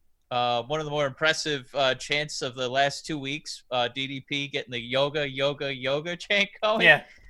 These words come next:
Speaker 1: And Shotzi in a, in a different way,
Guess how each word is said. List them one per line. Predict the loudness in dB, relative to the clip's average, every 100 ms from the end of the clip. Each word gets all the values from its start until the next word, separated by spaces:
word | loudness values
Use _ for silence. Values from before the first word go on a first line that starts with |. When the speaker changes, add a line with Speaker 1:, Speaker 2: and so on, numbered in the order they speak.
| -16 -2
Speaker 1:
And | 2 2 0
Shotzi | 2 4 4 0 -2 -2 -6 -8
in | -4 0
a, | 2 2
in | -2
a | 0
different | 0 0 -4 -2
way, | 0 -2